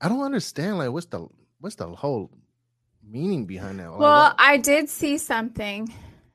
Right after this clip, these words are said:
Speaker 2: and we're gonna switch gears because obviously this guy's fucking lost his goddamn mind. He doesn't really have a leg to stand on, and he really thinks he's so fucking incredibly brilliant and profound.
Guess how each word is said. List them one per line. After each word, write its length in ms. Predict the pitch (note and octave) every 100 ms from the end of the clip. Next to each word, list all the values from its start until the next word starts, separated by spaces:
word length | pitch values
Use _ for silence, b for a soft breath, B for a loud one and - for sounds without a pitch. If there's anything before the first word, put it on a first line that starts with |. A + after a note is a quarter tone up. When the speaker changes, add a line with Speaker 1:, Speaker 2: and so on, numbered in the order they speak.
| b F#4+
Speaker 2:
and 260 | A#3 A#3
we're 140 | A3+ B3+
gonna 200 | B3+ A#3
switch 320 | - A#3 -
gears 320 | A3+ G#3 G3+
because 260 | - A3+ G#3+
obviously 460 | G#3 G#3+ G#3+ -
this 160 | G#3 G3
guy's 200 | G3+ G3
fucking 560 | - F#3+ - - A3+ A#3 _ _ _ _ _ _ _ _ _ _ -
lost 280 | G#3+ G#3+ -
his 120 | F#3+
goddamn 420 | - G3 - F3
mind. 180 | B2 A3+
He 60 | A3
doesn't 200 | A3 G3+
really 160 | F#3+
have 100 | G#3
a 40 | G3
leg 220 | F#3 -
to 60 | A3+
stand 280 | - C#3 F#3+
on, 100 | F#3+
and 140 | G#3
he 80 | G#3
really 220 | G3+ -
thinks 260 | G3+ G3 G#3+
he's 180 | - -
so 140 | G#3
fucking 520 | - - G3 - - - _ _
incredibly 480 | B3 G#3+ G#3 G#3 G3
brilliant 480 | - F3+ F#3 - -
and 160 | -
profound. 560 | G#2+ F#3 - A2+ G#2+ C4+